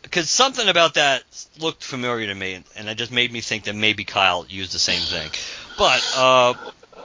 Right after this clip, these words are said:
so Hal lays into Major Force pretty easily. Uh, you know, he, Major Force busts out of one construct, but Hal's a-, Hal's able to contain him,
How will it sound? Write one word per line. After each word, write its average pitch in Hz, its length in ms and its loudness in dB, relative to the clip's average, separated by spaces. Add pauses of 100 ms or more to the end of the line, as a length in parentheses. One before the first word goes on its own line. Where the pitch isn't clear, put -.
(880)
so 143 140 0
Hal 180 260 2
lays 170 220 4
into 156 160 -2
Major 147 320 2
Force 139 340 0
pretty 139 240 0
easily. 120 540 2
Uh, 110 380 4 (380)
you 123 80 -6
know, 113 140 -6 (120)
he, 165 260 -2 (680)
Major 190 300 2
Force 165 280 0
busts 151 280 0
out 156 100 4
of 135 100 2
one 139 200 0
construct, 131 560 0
but 120 100 -6
Hal's 127 280 2
a-, 127 80 2 (120)
Hal's 139 360 0
able 127 200 0
to 110 80 -6
contain 135 460 -4
him, 135 260 0